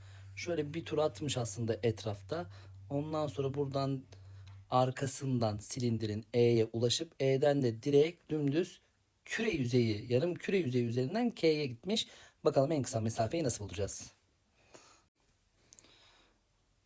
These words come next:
Evet, sorumuzdaki bu üç D E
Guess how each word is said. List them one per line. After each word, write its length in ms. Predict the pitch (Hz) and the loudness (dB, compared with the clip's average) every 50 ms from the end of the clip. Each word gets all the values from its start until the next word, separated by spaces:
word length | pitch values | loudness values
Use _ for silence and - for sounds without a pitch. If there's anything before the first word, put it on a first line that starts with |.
| _ _ - | _ _ 0
Evet, 240 | - 143 120 110 - | 2 2 2 2 0
sorumuzdaki 600 | - - 170 170 180 175 165 160 165 160 - 165 | 2 2 4 4 4 0 2 0 -2 -4 -2 -6
bu 120 | 160 - - | -6 -4 -4
üç 240 | 180 165 - - - | -4 -4 -4 -6 -6
D 180 | - 131 135 139 139 135 131 | -2 6 8 8 8 8 6
E 440 | 120 120 135 139 127 117 107 92 | 4 4 4 4 4 4 2 -2